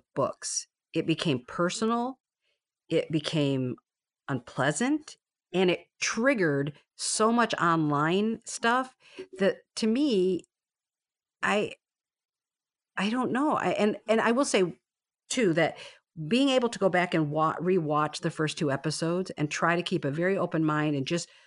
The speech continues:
look at the emotion that, like, when certain things triggered somebody or when the emotion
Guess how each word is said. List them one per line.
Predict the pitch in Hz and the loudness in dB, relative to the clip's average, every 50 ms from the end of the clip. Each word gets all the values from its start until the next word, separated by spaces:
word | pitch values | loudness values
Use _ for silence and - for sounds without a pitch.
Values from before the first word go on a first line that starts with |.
| _ _ _ - | _ _ _ -6
look | 151 160 196 208 - | -2 0 0 0 0
at | 240 - | -2 0
the | 233 202 | 2 2
emotion | 175 165 160 160 165 170 - - 160 151 | 4 4 4 2 2 0 0 0 0 0
that, | 147 143 - - - 151 143 - | 0 -2 -4 -6 -10 -14 -6 -2
like, | 147 143 139 - | -2 -2 -2 -2
when | 143 143 156 165 175 185 190 185 | -4 -2 0 0 2 2 0 0
certain | - - 196 - - 165 | -2 -2 -2 0 0 -2
things | - - 165 156 147 - | -2 0 0 0 0 -2
triggered | - - - 165 160 165 156 156 156 160 - | -4 -4 -4 -2 0 0 0 0 -2 -4 -6
somebody | - - - 165 156 151 147 147 147 147 | -6 -4 -2 0 0 0 0 0 0 0
or | 139 139 | 0 -2
when | 135 147 147 143 | 0 0 0 0
the | 139 | 0
emotion | 135 139 156 160 156 - 160 147 143 | 0 0 0 0 0 0 -2 -2 -2